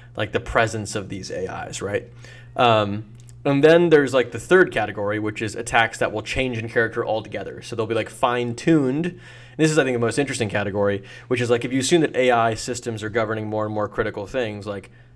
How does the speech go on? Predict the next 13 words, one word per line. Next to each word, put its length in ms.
you 80
know, 160
air 160
traffic 560
and, 120
like, 280
vehic-, 360
vehicular 400
traffic 460
and, 80
like, 140
healthcare 400
systems, 400